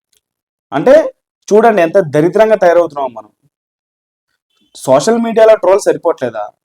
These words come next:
దాన్ని పబ్లిక్లోకి థియేటర్స్ వరకు తీసుకురావాలా? వైసీపీ హ్యాండిల్‌లు ఏమని, ఆ, ట్వీట్ వేశారంటే,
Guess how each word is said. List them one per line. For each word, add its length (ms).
దాన్ని 200
పబ్లిక్లోకి 920
థియేటర్స్ 400
వరకు 180
తీసుకురావాలా? 640
వైసీపీ 720
హ్యాండిల్‌లు 580
ఏమని, 640
ఆ, 80
ట్వీట్ 300
వేశారంటే, 600